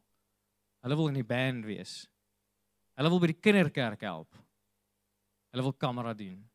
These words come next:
hulle wil uitgaan, hulle wil blaadjies uitdeel, wil alles doen. Ek weet nie of jy jouself daar bevind het nie. Ek wou nogal dit gedoen het. Ek wou alles doen, maar kon eintlik nie baie goed regkry nie. Maar <laughs> oor tyd is daar hierdie afstand. En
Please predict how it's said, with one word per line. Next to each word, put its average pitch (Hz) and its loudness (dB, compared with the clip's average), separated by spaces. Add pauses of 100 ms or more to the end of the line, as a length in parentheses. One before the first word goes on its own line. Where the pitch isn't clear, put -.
hulle 139 -4
wil 190 0
uitgaan, 196 -4
hulle - -8
wil 147 -4 (120)
blaadjies 143 0
uitdeel, 104 -8 (180)
wil - -12
alles 175 0
doen. 110 -10
Ek 113 -12
weet 156 -6
nie 180 0
of 127 -6
jy 120 0
jouself 117 -4
daar 101 -8
bevind 98 -14
het - -20
nie. 95 -16 (360)
Ek 156 -2
wou 131 -2
nogal 117 -4
dit 110 -10
gedoen 101 -18
het. - -18
Ek - -12 (100)
wou 117 -8
alles 117 -6
doen, - -18 (220)
maar 110 -16
kon 113 -10 (640)
eintlik 120 -10
nie 120 -10
baie 101 -6
goed - -12
regkry 90 -12
nie. 95 -20 (1160)
Maar 160 4 (400)
<laughs> - -14
oor 214 6
tyd 208 4
is 185 4
daar 170 8
hierdie 156 2
afstand. 120 0 (1160)
En 143 -4